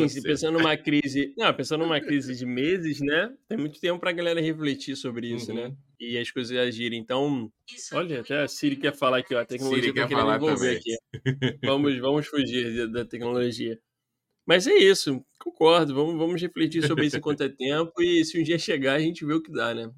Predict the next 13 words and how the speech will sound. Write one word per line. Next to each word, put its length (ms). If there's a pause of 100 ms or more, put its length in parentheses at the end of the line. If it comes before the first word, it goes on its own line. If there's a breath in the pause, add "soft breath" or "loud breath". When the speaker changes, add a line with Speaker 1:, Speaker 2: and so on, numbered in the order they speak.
Speaker 2:
tem 140
jeito. 320 (180)
Speaker 1:
É 100
isso, 340
irmão. 340
Chegando 460
aqui 280
ao 140
fim 300
de 160
mais 320
um 100
episódio 840